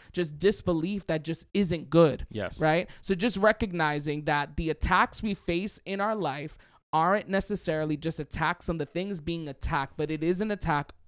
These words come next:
Speaker 1: on our belief system
Speaker 2: Mm-hmm.
Speaker 1: and what we know to be true about God.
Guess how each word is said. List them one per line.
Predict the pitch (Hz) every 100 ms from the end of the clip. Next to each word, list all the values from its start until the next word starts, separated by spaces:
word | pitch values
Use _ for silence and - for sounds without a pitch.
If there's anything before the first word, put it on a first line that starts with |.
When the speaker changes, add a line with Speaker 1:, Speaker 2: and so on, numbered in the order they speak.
| -
Speaker 1:
on | 156 151 156
our | 156 147
belief | 147 143 170
system | - 139 - 135 131 127
Speaker 2:
Mm-hmm. | 123 120 107
Speaker 1:
and | 147
what | 156 151
we | 185
know | 170 151 139
to | 139 139
be | 143
true | 135 - 175
about | 139 131 -
God. | 139 143 131